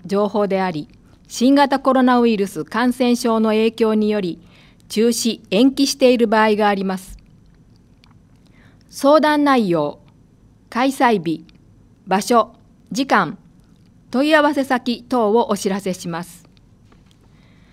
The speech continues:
人権何でも相談、市内在住の方のみが対象です。差別、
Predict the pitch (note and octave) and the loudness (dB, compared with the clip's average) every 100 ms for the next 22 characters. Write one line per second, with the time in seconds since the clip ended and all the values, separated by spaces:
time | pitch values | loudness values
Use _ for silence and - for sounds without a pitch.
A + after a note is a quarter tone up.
0 | _ _ _ F#3+ G#3+ D#4 D4 D#4 C#4 C#4+ | _ _ _ -4 0 0 2 4 4 4
1 | C#4 C4 B3+ B3+ B3 G#3+ E3 C#3 C3+ _ | 4 4 2 2 0 0 -2 -4 -8 _
2 | _ _ _ _ _ _ _ _ _ - | _ _ _ _ _ _ _ _ _ -8
3 | C#4+ D4 A#3+ F#3 G3+ A#3 A#3 A#3 A3+ A3+ | 0 2 2 4 4 4 4 2 2 -2
4 | A3 F#3 A3 G#3 F3+ F3 F3 F#3 F#3 F3 | -4 -2 0 -2 -4 -6 -6 -6 -4 -4
5 | D#3+ E3+ - - _ _ _ _ _ _ | -6 -8 -14 -20 _ _ _ _ _ _
6 | _ _ _ _ - C4+ C4 A3+ - E3+ | _ _ _ _ -6 -2 0 0 0 -6